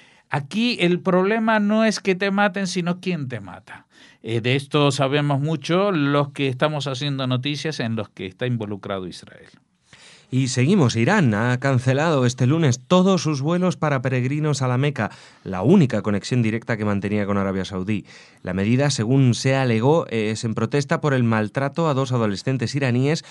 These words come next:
Speaker 2: por parte de la policía saudí en el aeropuerto de Jeddah, y que constituye el último gesto de una escalada de tensión entre los dos países que se ha acelerado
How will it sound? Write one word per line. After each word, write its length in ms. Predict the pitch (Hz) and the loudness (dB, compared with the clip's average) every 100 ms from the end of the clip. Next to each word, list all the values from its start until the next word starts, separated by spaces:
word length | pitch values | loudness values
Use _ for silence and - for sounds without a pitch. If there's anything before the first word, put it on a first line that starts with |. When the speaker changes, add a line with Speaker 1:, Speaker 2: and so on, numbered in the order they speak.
| - - | -20 -8
Speaker 2:
por 160 | 104 | -6
parte 320 | - 113 135 | -2 -2 -2
de 80 | 127 | 0
la 120 | 110 | -2
policía 400 | 98 98 92 123 | -2 -4 -4 -4
saudí 440 | 120 104 98 123 151 - - | -2 -4 -2 -2 -4 -8 -12
en 140 | 107 104 | -6 -4
el 120 | 101 | -2
aeropuerto 580 | 98 95 117 117 131 117 | -4 -4 -2 -2 0 -2
de 180 | 98 | -2
Jeddah, 380 | 98 147 123 92 - - - | 0 0 0 -2 -6 -20 -16
y 220 | - 90 | -10 -8
que 140 | 98 92 | -8 -8
constituye 540 | 101 - 98 110 117 | -6 -6 -4 -2 0
el 100 | 107 | 0
último 420 | 127 135 135 117 | 0 2 2 0
gesto 420 | - 123 123 143 | 0 -2 -2 -2
de 120 | 120 113 | 0 0
una 140 | 117 | 0
escalada 460 | 107 107 107 110 107 | -2 -4 -2 -2 -2
de 120 | 113 | -2
tensión 640 | 107 95 - 113 117 127 - - | -2 -4 -4 -2 0 -2 -6 -12
entre 200 | 101 104 | -6 -2
los 160 | 110 98 | -2 0
dos 160 | 120 | -2
países 520 | 127 113 135 135 110 - | -2 -2 0 -2 -4 -6
que 120 | 98 | -8
se 180 | 107 104 | -4 -2
ha 80 | |
acelerado 640 | 107 - 98 98 107 120 | -2 -4 -4 -2 0 0